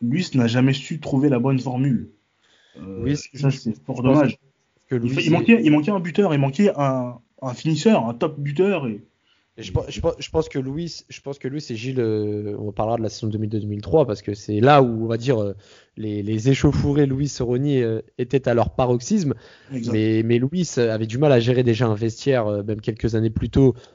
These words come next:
Speaker 2: avec des bons gaillards. Là, il doit gérer une superstar dans un contexte un peu hostile, qui en fait qu'à sa tête, et cetera. Surtout qu'il n'a pas du tout la même philosophie football que lui.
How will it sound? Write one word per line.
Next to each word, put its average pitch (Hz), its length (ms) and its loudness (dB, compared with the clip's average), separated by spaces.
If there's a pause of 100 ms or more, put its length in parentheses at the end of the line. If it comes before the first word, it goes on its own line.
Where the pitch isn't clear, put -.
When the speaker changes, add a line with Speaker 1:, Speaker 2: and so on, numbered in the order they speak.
(140)
Speaker 2:
avec 107 220 -4
des 107 100 -2
bons 117 200 -4
gaillards. 120 480 6 (360)
Là, 143 380 6
il 127 100 -6
doit 117 160 -2
gérer 117 360 -2
une 110 80 -6
superstar 131 880 -2 (240)
dans 113 140 -8
un 110 40 -6
contexte 113 420 -6
un 113 60 0
peu 135 200 0
hostile, 127 520 -6 (220)
qui - 80 -10
en 101 60 -6
fait 113 120 -6
qu'à 117 160 0
sa 120 140 0
tête, - 180 -8
et 117 80 -2
cetera. 139 680 0
Surtout 165 420 -2
qu'il 135 240 -12
n'a 120 100 0
pas 143 140 2
du 139 80 -4
tout - 100 -6
la 143 120 4
même 131 100 0
philosophie 135 500 -4
football 131 300 -10
que 127 120 -10
lui. 175 280 -4